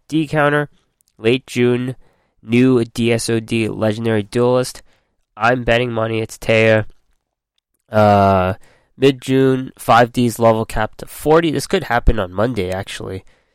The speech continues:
since we are on the thirteenth of June already. So mid, uh, these five Ds cards could be discussed soon. And,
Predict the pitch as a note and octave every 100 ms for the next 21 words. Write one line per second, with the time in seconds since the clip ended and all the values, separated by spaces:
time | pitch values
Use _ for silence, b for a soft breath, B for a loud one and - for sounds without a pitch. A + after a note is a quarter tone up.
0 | _ - G#2+ - - G#2+ A2+ B2 B2 A#2
1 | A2 _ _ _ _ _ G#2 A2+ G2+ A#2
2 | A2 A#2+ A2 G#2 F2+ A2+ A#2 G2 F#2 F#2
3 | G2+ F#2+ G2+ A2+ B2 - A#2 F#2+ G#2 A#2+
4 | - A2+ A2 B2 A#2+ - A2 G#2 - C3
5 | B2+ A2+ A2 - A2 - - A#2 G#2 F2+
6 | _ _ _ _ _ _ _ _ _ _
7 | A#2+ A2 G#2+